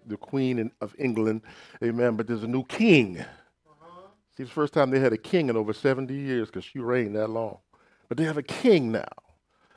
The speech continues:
But that king doesn't really have that much power.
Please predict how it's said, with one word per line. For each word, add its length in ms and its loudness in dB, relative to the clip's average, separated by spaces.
But 120 2
that 220 4
king 340 0
doesn't 300 -2
really 200 -2
have 180 -2
that 100 -2
much 200 -8
power. 300 -12